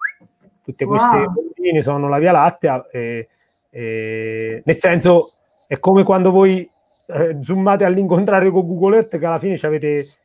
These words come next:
Speaker 1: il, i continenti dieci volte perché state così lontano che lui la proiezione la, ve la fa vedere ta-, tante volte, ecco. E
Speaker 2: <laughs>
Speaker 1: ovviamente ha un livello di dettaglio,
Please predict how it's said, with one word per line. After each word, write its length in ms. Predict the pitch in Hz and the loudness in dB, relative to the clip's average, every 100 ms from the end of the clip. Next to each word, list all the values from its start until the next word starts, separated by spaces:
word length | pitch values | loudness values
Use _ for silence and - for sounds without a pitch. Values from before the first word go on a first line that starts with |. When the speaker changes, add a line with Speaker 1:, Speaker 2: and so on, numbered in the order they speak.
| _ | _
Speaker 1:
il, 500 | 147 147 151 151 143 | -10 -6 -4 -4 -4
i 60 | 151 | -8
continenti 640 | 170 156 160 175 170 147 | -6 -6 -4 -2 -4 -6
dieci 260 | 143 143 185 | -8 -6 0
volte 400 | 165 165 135 135 | 2 2 0 -4
perché 280 | 131 139 | -6 -8
state 360 | 135 143 139 135 _ _ | -10 -8 -8 -10 _ _
così 260 | - 147 165 | -12 -8 -4
lontano 580 | 160 156 156 165 151 | -4 -4 -2 -2 -4
che 80 | 131 | -6
lui 340 | 135 147 135 127 _ _ | -6 -6 -8 -10 _ _
la 120 | 139 | -12
proiezione 640 | 143 139 135 - 156 151 | -8 -6 -8 -6 -4 -4
la, 240 | 131 123 120 | -4 -6 -8
ve 80 | 123 | -10
la 80 | |
fa 140 | 123 120 | -10 -10
vedere 320 | 120 120 120 | -10 -10 -10
ta-, 160 | 123 123 | -12 -14
tante 280 | - 123 120 | -14 -12 -12
volte, 380 | 113 101 101 110 | -12 -14 -16 -18
ecco. 200 | - _ _ _ _ - - 330 | -18 _ _ _ _ -16 -4 0
E 80 | |
Speaker 2:
<laughs> 60 | 202 | 2
Speaker 1:
ovviamente 760 | 156 202 160 165 180 151 - _ _ _ | 2 2 0 0 2 2 0 _ _ _
ha 120 | 151 156 | -2 0
un 80 | |
livello 400 | 156 156 175 165 | 2 2 4 2
di 120 | 147 151 | 0 0
dettaglio, 920 | 170 - 156 151 165 170 175 165 | -4 -2 0 2 2 2 4 2